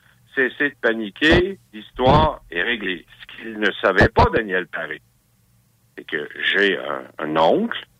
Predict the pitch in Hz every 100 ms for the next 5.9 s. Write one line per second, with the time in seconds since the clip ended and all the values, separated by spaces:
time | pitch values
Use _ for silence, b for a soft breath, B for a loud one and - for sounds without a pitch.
0 | _ _ - - 76 80 80 78 69 120
1 | 180 208 - 104 92 104 135 127 - 95
2 | 90 117 113 - _ B B B 85 90
3 | 104 143 127 101 - - 107 80 87 90
4 | 95 101 82 82 117 185 220 127 143 202
5 | 190 143 110 - 131 90 - -